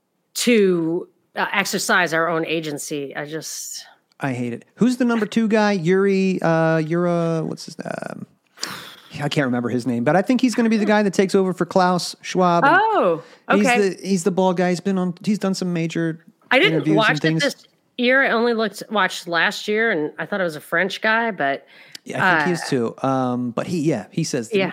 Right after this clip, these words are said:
Speaker 2: in the, it's gonna be bodies and minds. That's what we're working with in the s-, in the fourth
Speaker 1: It,
Speaker 2: industrial revolution.
Speaker 1: I don't
Speaker 2: And th-, no
Speaker 1: even
Speaker 2: more
Speaker 1: think
Speaker 2: products. People made shoes in the
Speaker 1: Oh.
Speaker 2: twentieth century.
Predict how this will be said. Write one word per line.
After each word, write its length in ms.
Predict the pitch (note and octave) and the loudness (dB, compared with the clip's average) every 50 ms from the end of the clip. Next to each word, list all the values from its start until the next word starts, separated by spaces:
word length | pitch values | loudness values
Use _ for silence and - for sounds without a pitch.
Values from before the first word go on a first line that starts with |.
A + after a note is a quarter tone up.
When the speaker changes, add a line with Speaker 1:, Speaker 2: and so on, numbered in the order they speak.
| - - | -6 -6
Speaker 2:
in 100 | - E3 | -6 -6
the, 80 | E3 - _ _ - | -8 -8 _ _ -4
it's 140 | F3 E3+ - | -4 -4 -2
gonna 160 | F3 D#3 C#3+ | 0 0 0
be 100 | C3 C3 | 0 -2
bodies 420 | A#2+ A#2 D3 C#3 C#3 C#3 C#3+ C3+ C#3+ | -2 0 0 0 0 0 0 0 0
and 140 | D3 C#3 C3 | 0 0 0
minds. 380 | B2 A#2 G#2+ G2+ G2+ G2 - | 0 -2 -4 -4 -6 -8 -6
That's 220 | - B2 B2+ - - | -6 -6 -6 -4 -4
what 100 | B2+ B2 | -4 -2
we're 120 | B2 B2+ | 0 0
working 300 | A#2+ A#2+ A#2+ A#2 A#2+ A#2+ | 0 0 0 0 0 -2
with 220 | A#2+ A#2 A2+ - - | -2 -2 -4 -4 -6
in 100 | A2+ A2 | -8 -6
the 200 | G#2+ G#2+ G#2 A2 _ _ _ _ _ _ _ _ _ _ - | -6 -8 -10 -12 _ _ _ _ _ _ _ _ _ _ -18
s-, 220 | - - - - _ | -14 -14 -14 -12 _
in 140 | - B2 A#2 | -6 -4 -4
the 60 | A2+ | -4
fourth 240 | - - C3 A#2+ D4+ | -4 -4 -2 0 2
Speaker 1:
It, 100 | E4+ F4+ | 2 2
Speaker 2:
industrial 400 | A2 A#2 A2+ A2 - - A2+ A2 | 0 -2 -4 -6 -6 -6 -6 -4
revolution. 560 | A2+ A2 G#2+ A2+ A2 A2+ A2+ A2 - - B2 - | -4 -4 -6 -6 -6 -4 -6 -6 -6 -4 -2 0
Speaker 1:
I 60 | D4+ F#4+ | 0 2
don't 120 | G#4+ F#4+ | 2 0
Speaker 2:
And 80 | A3+ A3+ _ _ _ _ _ - | -2 -4 _ _ _ _ _ -10
th-, 180 | - - - F3+ | -8 -2 0 2
no 60 | F#3+ G3+ | 4 4
Speaker 1:
even 60 | G3 | 4
Speaker 2:
more 100 | F3+ F3 | 4 2
Speaker 1:
think 100 | F3 F3+ | 2 2
Speaker 2:
products. 520 | D#3+ C#3 C#3 C3+ C3 - - - - - - _ - | 0 0 0 0 -2 -4 -4 -6 -8 -8 -12 _ -2
People 220 | - B3+ - F#3 E3+ | 0 0 2 2 0
made 240 | E3+ E3+ D#3+ D3+ C#3+ | 2 2 2 0 0
shoes 400 | - - - F3+ D#3+ D3 C#3+ B2+ | 0 0 2 2 4 4 4 4
in 60 | - | 4
the 240 | A3+ A#3 A3+ A3 G#3 | 4 4 4 4 2
Speaker 1:
Oh. 40 | |
Speaker 2:
twentieth 300 | G3 F#3+ F3+ C3+ C3 C3 | 2 2 2 2 0 0
century. 520 | - - D3 C3+ - - C#3 C3 B2 A2+ | 0 0 0 0 2 0 0 0 0 -2